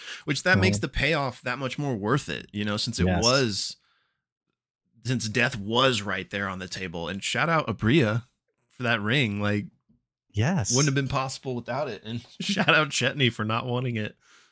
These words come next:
Speaker 1: or wanting those
Speaker 2: Yes.
Speaker 1: boots or whatever that he wanted.
Speaker 2: Yeah,
Speaker 1: Um,
Speaker 2: yeah. <laughs> And, and also, he didn't even remember he had it till, what was it, like, round five?
Speaker 1: Yeah.
Speaker 2: Like, around there. And then it got used, like, a round or two later.
Speaker 1: Yeah.
Speaker 2: I mean,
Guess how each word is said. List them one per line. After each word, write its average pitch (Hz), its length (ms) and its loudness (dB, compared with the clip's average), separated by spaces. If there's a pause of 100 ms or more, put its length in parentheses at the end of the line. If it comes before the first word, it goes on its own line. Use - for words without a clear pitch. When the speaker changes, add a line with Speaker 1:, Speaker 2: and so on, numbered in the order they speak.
(140)
Speaker 1:
or 120 140 -2
wanting 135 260 2
those 131 180 6
Speaker 2:
Yes. - 0 -
Speaker 1:
boots 120 360 2
or 107 80 0
whatever 104 320 2
that 107 100 4
he 110 80 6
wanted. 104 420 0 (340)
Speaker 2:
Yeah, 110 380 2
Speaker 1:
Um, - 0 -
Speaker 2:
yeah. 98 440 2 (340)
<laughs> 143 80 -2 (240)
And, 165 160 4
and 165 160 0
also, 165 300 4
he 170 120 2
didn't 190 160 0
even 165 100 -4
remember 160 240 0
he 156 140 0
had 165 240 0
it 104 200 -2 (120)
till, 147 120 0
what 147 120 2
was 160 120 0
it, 156 40 -4
like, 139 180 0
round 113 280 2
five? 160 640 -2 (140)
Speaker 1:
Yeah. 117 220 -4
Speaker 2:
Like, 123 140 4
around 120 300 2
there. 127 280 0 (320)
And 123 120 2
then 127 80 2
it 135 60 -2
got 113 200 0
used, 117 400 4
like, 131 140 2
a 120 60 4
round 98 280 0
or 110 60 -2
two 123 220 0
later. 113 500 0 (220)
Speaker 1:
Yeah. 120 300 -2
Speaker 2:
I 104 80 4
mean, 113 480 0